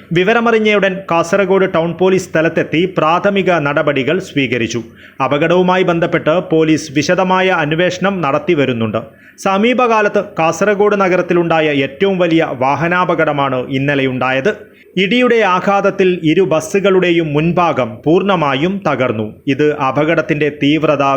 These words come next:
വെളിവാക്കുന്നതാണ്. ആളപായമുണ്ടാകാതിരുന്നത് ഭാഗ്യമൊന്നുകൊണ്ട് മാത്രമാണെന്നാണ് ദൃക്സാക്ഷികൾ പറയുന്നത്.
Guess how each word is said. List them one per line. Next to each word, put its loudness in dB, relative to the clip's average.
വെളിവാക്കുന്നതാണ്. -2
ആളപായമുണ്ടാകാതിരുന്നത് 0
ഭാഗ്യമൊന്നുകൊണ്ട് -2
മാത്രമാണെന്നാണ് -2
ദൃക്സാക്ഷികൾ -2
പറയുന്നത്. -2